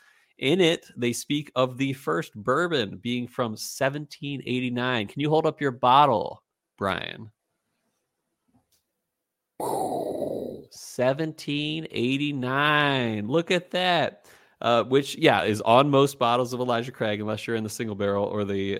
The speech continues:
twenty plus range. Uh, uh,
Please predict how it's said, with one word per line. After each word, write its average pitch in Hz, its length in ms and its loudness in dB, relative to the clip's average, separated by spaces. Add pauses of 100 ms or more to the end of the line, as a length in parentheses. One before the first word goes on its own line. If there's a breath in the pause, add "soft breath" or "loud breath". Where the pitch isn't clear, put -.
twenty 104 480 -6 (340)
plus - 360 -6
range. 98 380 -8 (640 soft breath)
Uh, 110 260 -2
uh, 110 140 0